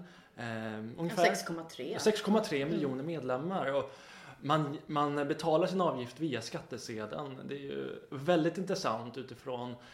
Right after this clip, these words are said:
Speaker 1: eh, ett journalistiskt perspektiv att granska vilka former av opinionsbildning. Och så som du nämner så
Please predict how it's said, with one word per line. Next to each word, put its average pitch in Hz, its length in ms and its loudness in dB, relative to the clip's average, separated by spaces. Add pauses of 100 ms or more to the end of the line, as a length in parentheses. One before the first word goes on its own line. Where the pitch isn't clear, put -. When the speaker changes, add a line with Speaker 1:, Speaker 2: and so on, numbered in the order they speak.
(120)
Speaker 1:
eh, 110 120 -6
ett - 300 -8
journalistiskt 196 600 2
perspektiv 123 480 -4
att 113 80 -8
granska 127 580 -2 (180)
vilka 131 180 -4
former 123 240 -4
av 117 80 -4
opinionsbildning. 123 480 -10
Och 131 100 -4
så 143 100 -8
som 147 200 -6
du 147 100 0
nämner 175 380 -2
så 143 200 -6